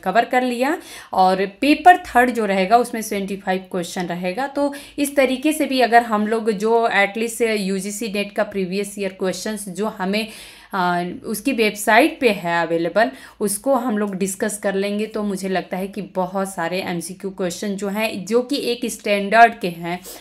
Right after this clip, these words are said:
वो तैयार हो जाएंगे। और सबसे अच्छी चीज़ ये है कि एमसीक्यू क्वेश्चन जब हम लोग करते हैं तो उसमें सबसे म-, अ,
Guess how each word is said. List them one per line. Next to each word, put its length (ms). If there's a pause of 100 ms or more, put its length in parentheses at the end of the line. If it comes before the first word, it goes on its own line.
(240)
वो 140
तैयार 400
हो 160
जाएंगे। 520 (320)
और 340 (280)
सबसे 340
अच्छी 220
चीज़ 240
ये 140
है 160
कि 140
एमसीक्यू 540
क्वेश्चन 420
जब 160
हम 140
लोग 160
करते 300
हैं 180
तो 100
उसमें 260
सबसे 500
म-, 180
अ, 240